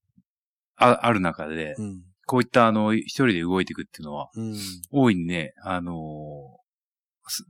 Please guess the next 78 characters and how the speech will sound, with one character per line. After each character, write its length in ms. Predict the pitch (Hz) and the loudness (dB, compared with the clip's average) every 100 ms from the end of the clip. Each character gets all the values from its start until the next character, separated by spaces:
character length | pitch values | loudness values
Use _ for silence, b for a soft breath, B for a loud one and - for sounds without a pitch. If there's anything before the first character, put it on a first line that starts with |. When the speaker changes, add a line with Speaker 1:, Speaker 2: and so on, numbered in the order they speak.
| _ 143 | _ -4
Speaker 1:
な 160 | 98 | -2
ん 80 | 82 | -2
だ 100 | - | -6
ろ 100 | - _ _ _ - | -12 _ _ _ 0
う、 40 | |
乗 80 | 107 | 4
れ 180 | 104 95 | 6 4
ま 140 | 95 | 2
す 180 | - - | -4 -10
ね。 160 | - - | -14 -6
Speaker 2:
う 40 | 127 | -2
ん。 60 | |
Speaker 1:
う 480 | 131 127 120 117 107 | 0 0 -2 -4 -2
ん。 380 | 104 90 73 64 | -2 -2 -4 -10
Speaker 2:
だ 60 | _ - B B B B B | _ -14 B B B B B
か 80 | 220 | 4
ら 80 | 220 | 6
ち 120 | 277 | 2
ょ 20 | |
っ 20 | |
と 100 | 185 | 0
実 340 | 165 190 - 320 | 0 -2 6 8
は、 280 | 240 143 - _ | 8 6 2 _
え 260 | 151 143 143 | 6 6 4
ー、 80 | 131 | 2
後 240 | 139 285 - 392 381 | 4 6 6 6 4
藤 80 | 359 | 4
さ 120 | 370 | 4
ん 140 | 330 320 | 4 2
が 80 | |
ち 100 | 349 | 4
ょ 20 | 320 | 2
っ 40 | - | 0
と 60 | |
今 400 | - 170 165 160 | 0 4 6 4
シ 220 | 156 - | -2 -2
リ 240 | 160 160 135 | 2 4 2
ー 20 | |
ズ 140 | 110 | 2
は 120 | 101 95 | 0 2
お 140 | 110 | 2
休 640 | 131 139 - - - 160 | 2 0 -8 -16 -10 -4
み 320 | 151 147 143 147 _ _ | -2 -2 -4 -8 _ _
な 260 | 131 131 120 | -6 -2 -2
の 120 | 87 | -4
か 180 | 82 85 | -10 -10
な？ 100 | 90 120 | -14 -6
あ 40 | 156 | -4
ん 240 | 180 175 | -4 -4
ま 100 | 175 | -4
り 160 | 156 147 | -4 -4
出 140 | 147 | -6
て 140 | 147 104 | -6 -10
る 160 | - | -10
感 180 | - 92 | -18 -18
じ。 180 | 90 139 | -18 -4
今 240 | 170 214 | 2 4
ん 100 | 226 | 2
と 100 | 208 | 0
こ 120 | 220 190 | 2 6
で 160 | 202 - _ - | 6 4 _ -8
発 140 | - | -4
表 160 | - 185 | 2 4
さ 140 | 185 | 6
れ 20 | 165 | 6
て 120 | 165 | 2
る 60 | |
カ 280 | 160 160 135 | 6 6 6
ー 120 | 110 | 2
ド 160 | 98 92 92 | -4 -6 -6
で 140 | 95 90 | -6 -4
は 180 | 85 | -4
あ 20 | 87 | -8
ん 40 | |
ま 140 | 90 87 | -10 -12
載 140 | |
っ 40 | |
て 40 | - | -14